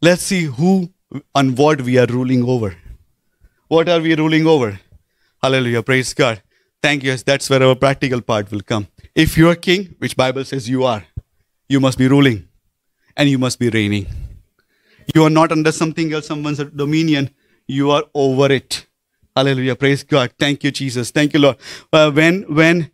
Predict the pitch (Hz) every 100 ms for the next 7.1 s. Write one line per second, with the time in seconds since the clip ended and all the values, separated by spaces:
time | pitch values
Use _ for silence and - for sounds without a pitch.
0 | _ _ - 165 165 160 156 156 156 151
1 | 107 - - _ _ _ _ _ - 143
2 | 190 - - 156 156 143 135 _ - 131
3 | 131 - 170 - 127 110 127 - 156 -
4 | 143 139 135 131 135 131 131 147 135 110
5 | _ _ - _ _ - 151 165 160 165
6 | 180 - 202 175 165 180 - 170 196 202